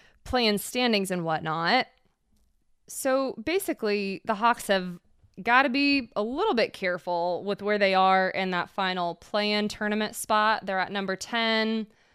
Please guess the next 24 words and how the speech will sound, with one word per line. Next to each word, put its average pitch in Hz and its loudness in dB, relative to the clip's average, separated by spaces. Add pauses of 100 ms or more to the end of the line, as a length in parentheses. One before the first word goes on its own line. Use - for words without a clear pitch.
(180)
Um, 180 0
they've 190 -2
been 185 -4
in 180 -6
tenth 175 -6
for - -6
a 170 -2
little 170 -4
bit, 165 -4 (140)
traded 240 -2
places 190 -6
with 175 -6
Charlotte 160 -6
a 165 -10
few 170 -12
times 165 -10
at, - -6
at 110 -8
ninth. 160 -10
Um, 160 0 (420)
so 226 0
the 208 -4
Raptors 240 -4
are 196 0